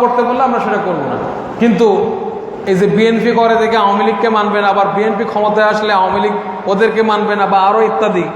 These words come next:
আমাদের দেশের প্রেক্ষাপট যেটা, এটা কিন্তু ইসলাম সমর্থন করে না। সরকার যখন হয়ে যাবে, প্রত্যেকে তাকে মানতে হবে।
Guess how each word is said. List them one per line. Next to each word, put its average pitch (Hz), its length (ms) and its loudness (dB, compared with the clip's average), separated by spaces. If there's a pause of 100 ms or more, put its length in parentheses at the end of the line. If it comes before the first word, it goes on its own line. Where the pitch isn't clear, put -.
(420)
আমাদের 196 360 0
দেশের 196 260 -2
প্রেক্ষাপট 208 520 -2
যেটা, 160 300 -2 (360)
এটা 202 140 2
কিন্তু 202 280 -2
ইসলাম 190 280 -2 (100)
সমর্থন 170 360 -2
করে 139 180 -2
না। 117 160 -4 (720)
সরকার 220 380 2
যখন 247 280 2
হয়ে 240 140 2
যাবে, 254 200 4
প্রত্যেকে 247 420 0
তাকে 240 200 0
মানতে 190 320 -2
হবে। 143 220 0